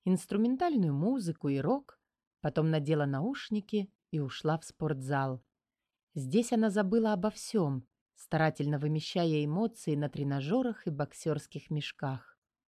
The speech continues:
После душа и лёгкого обеда Лайла вышла прогуляться в сад, побродила по аллеям, любуясь фонтанчиками, скульптурами и художественно выстриженными газонами.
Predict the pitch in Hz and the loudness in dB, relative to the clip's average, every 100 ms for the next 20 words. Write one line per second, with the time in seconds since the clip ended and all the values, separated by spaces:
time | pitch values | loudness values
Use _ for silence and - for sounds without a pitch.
0 | _ _ _ _ _ 196 196 202 196 240 | _ _ _ _ _ -6 -4 -2 0 0
1 | 330 - 147 143 170 - 156 147 143 143 | -4 -2 0 2 0 -2 -4 -2 0 0
2 | 277 233 233 - _ _ _ - 156 185 | -2 -2 -4 -8 _ _ _ -2 2 2
3 | 180 160 175 - 165 170 156 185 185 - | 2 2 0 -2 -4 -2 0 0 0 -2
4 | 214 - - 233 143 - _ _ _ _ | -10 -10 -6 -2 -2 -6 _ _ _ _
5 | _ - 147 175 196 339 226 - 143 135 | _ -4 2 2 2 0 0 0 0 2
6 | 151 240 233 208 202 _ _ _ 165 165 | 2 2 2 0 -4 _ _ _ -2 0
7 | 165 170 170 - 165 160 170 165 160 - | 2 2 0 -2 -2 0 0 0 -2 -6
8 | 160 156 147 - _ _ - 156 135 - | -2 -2 -2 -6 _ _ -6 -4 -4 -6
9 | - 202 190 147 143 - 147 156 151 156 | -2 0 2 0 -2 -4 -2 0 0 -4
10 | 160 160 151 160 - 160 151 165 170 165 | -2 0 0 -2 -2 -4 -2 0 0 0
11 | 185 208 226 156 139 131 127 | 0 0 2 2 0 -2 -4